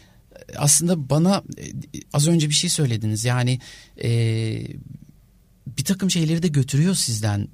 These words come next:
bu süreç. Yani mesela sabrımı çok zorlayan zamanlar oldu.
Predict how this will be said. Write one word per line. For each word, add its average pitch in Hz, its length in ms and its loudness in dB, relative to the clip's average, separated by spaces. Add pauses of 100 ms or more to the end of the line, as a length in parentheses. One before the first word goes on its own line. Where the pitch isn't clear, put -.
bu 110 220 -4 (140)
süreç. - 520 -4
Yani 113 200 0
mesela 147 400 2 (520)
sabrımı 151 480 2
çok 151 220 -4
zorlayan 143 420 6
zamanlar 131 500 2
oldu. 104 400 -4